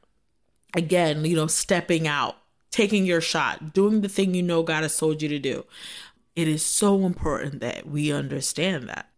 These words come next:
Prayer, <laughs> faith, you know, these are keys, and it's so important that we understand that. Uh, and again, that also, again, ties to being, to knowing who you are, right? When you know that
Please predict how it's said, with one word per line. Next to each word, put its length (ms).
Prayer, 560
<laughs> 480
faith, 640
you 80
know, 160
these 260
are 100
keys, 500
and 120
it's 160
so 160
important 340
that 100
we 120
understand 600
that. 240
Uh, 260
and 100
again, 440
that 420
also, 360
again, 260
ties 300
to 120
being, 420
to 120
knowing 360
who 120
you 200
are, 340
right? 140
When 140
you 100
know 400
that 340